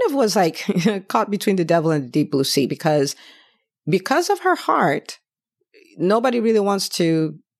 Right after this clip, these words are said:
push exercise, all that stuff. They're like, "You're high risk," right? So she's high risk because of her weight. She's high risk because of her heart. It's kinda like, what are you gonna do?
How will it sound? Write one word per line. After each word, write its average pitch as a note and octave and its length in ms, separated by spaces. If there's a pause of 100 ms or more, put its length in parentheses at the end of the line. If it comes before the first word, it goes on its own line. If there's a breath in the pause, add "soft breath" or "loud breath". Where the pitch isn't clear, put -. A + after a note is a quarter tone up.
(160)
push F#3 260
exercise, F3 640
all E3 120
that D#3+ 140
stuff. E3 180
They're D3+ 100
like, D3+ 220
"You're D#3 100
high D3+ 260
risk," - 500 (440)
right? G3 240
So F#3+ 120
she's D#3+ 200
high G#3 180
risk A3 280
because F3+ 320
of E3+ 140
her D#3 140
weight. F#3 360 (280 loud breath)
She's - 160
high F#3 160
risk G3 200
because E3 300
of C#3+ 100
her C#3+ 120
heart. G3+ 500
It's D3+ 120
kinda F3+ 200
like, D3+ 240
what E3 100
are E3 60
you D#3 100
gonna C#3+ 240
do? E3 240